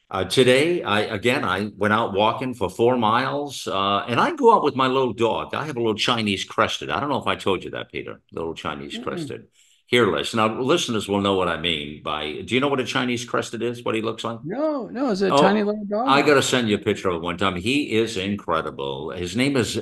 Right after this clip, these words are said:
Speaker 1: Zachary. Zachary. And, uh, well, we love him, uh, to pieces. Um, and I go out walking, and, and I've been getting him out to walk 'cause he needs to have a healthy immune system too and lose a few pounds, I told him the other day, 'cause he eats well and lives well.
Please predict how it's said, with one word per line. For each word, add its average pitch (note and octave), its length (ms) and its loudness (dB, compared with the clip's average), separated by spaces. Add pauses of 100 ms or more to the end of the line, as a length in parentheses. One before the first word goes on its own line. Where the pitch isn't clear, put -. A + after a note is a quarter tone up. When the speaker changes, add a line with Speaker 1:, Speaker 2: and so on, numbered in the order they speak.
Speaker 1:
Zachary. D2+ 800 -2 (180)
Zachary. C#2 640 -6 (560)
And, G2 440 4
uh, F#2+ 520 2
well, A2+ 240 0
we G#2+ 120 0
love F#2+ 340 -2
him, F#2+ 380 -6
uh, F2 220 -4
to F2 140 -10
pieces. D2+ 640 -6
Um, F2+ 480 -2
and G#2 180 0
I A#2 100 2
go D3 140 2
out C#3 140 2
walking, C#3 260 0
and, B2+ 320 -4 (220)
and C#3 160 0
I've F3 100 4
been F3 140 -2
getting D3 240 0
him G3 160 -2
out G#2+ 160 0
to G#2 80 -2
walk G2+ 260 0
'cause G#2+ 140 -2
he F3+ 80 -4
needs F3+ 260 -2
to E2+ 180 -6
have F#2 120 -2
a F#2 100 0
healthy F#2+ 340 -2
immune F#2+ 200 -2
system F#2+ 380 -4
too D#3 160 -2
and A#2 80 -4
lose F2 180 -4
a D2+ 60 -6
few D#2+ 200 -8
pounds, D2+ 320 -4
I D2 120 -4
told D#2+ 200 -6
him C#2+ 60 -12
the D#2 100 -6
other D#2 120 -6
day, E2 80 -4
'cause A2 180 0
he B2+ 60 -2
eats D3 320 -4
well A2 220 0
and G2 100 0
lives B2+ 240 -4
well. C2+ 320 -6